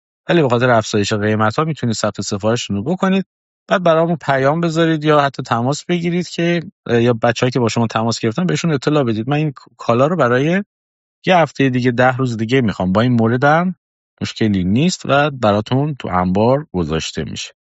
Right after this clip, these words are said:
مشخصات ویژگی‌ها در پایین تصویر، اه، و در زیر قسمت افزودن به سبد خرید قرار داره. بابت خریدم نگران نباشید، سایت دارای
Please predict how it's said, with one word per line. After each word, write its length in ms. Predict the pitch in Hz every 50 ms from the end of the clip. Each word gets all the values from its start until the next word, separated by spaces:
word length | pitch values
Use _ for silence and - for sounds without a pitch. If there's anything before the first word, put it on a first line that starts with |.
| _ _ _ _ _ _ -
مشخصات 540 | 156 160 - 180 147 160 160 - 165 151 160
ویژگی‌ها 640 | 156 151 156 147 147 151 151 139 143 151 147 147 143
در 260 | 113 - 117 117 107 -
پایین 540 | _ - - - 113 117 123 143 165 170 165
تصویر، 920 | 143 - - 135 127 123 - - - - - 120 123 123 120 127 120 113 - _ _ _ _ _ _ _ _ -
اه، 320 | 101 104 101 101 104 101
و 300 | 101 98 101 113 123 127
در 220 | 117 117 107 101 98
زیر 320 | 98 95 113 135 143 160
قسمت 440 | 143 143 131 - - 139 135 - -
افزودن 640 | 135 - 135 127 - - - 131 123 131 127 127 123
به 60 | 127
سبد 440 | - - 127 123 120 123 117 120 120
خرید 540 | - - 117 117 117 123 123 123 120 - _ _ _ _ _ _ _ _ -
قرار 380 | 104 98 98 98 95 92 90
داره. 380 | 78 71 76 69 65 62 57 - _ _ _ _ _ _ _ -
بابت 260 | 143 147 156 147 156
خریدم 440 | - - 139 139 135 143 139 131 123
نگران 340 | 117 120 117 123 131 143
نباشید، 300 | 147 156 151 - 156 147 -
سایت 300 | - - - 131 131 - -
دارای 360 | 110 104 101 104 101 104